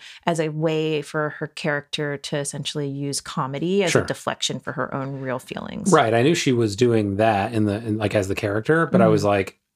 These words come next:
Speaker 2: is she doing a fake Aussie accent or is she Australian and <laughs> doing a fake English accent?
Speaker 1: She was
Speaker 2: American
Speaker 1: doing,
Speaker 2: accent?
Speaker 1: no, she was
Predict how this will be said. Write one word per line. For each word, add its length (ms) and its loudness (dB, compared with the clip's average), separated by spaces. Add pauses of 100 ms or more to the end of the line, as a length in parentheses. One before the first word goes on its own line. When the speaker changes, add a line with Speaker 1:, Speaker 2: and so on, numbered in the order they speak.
Speaker 2:
is 140 4
she 320 2
doing 300 2
a 80 -2
fake 500 -2 (480)
Aussie 340 2
accent 360 0
or 140 6
is 60 0
she 160 0
Australian 460 2
and 160 2 (160)
<laughs> 60 0
doing 160 6
a 20 2
fake 220 2
English 240 4
accent? 240 4
Speaker 1:
She 100 6
was 160 6
Speaker 2:
American 160 6
Speaker 1:
doing, 200 4
Speaker 2:
accent? 100 0
Speaker 1:
no, 160 4
she 120 0
was 200 2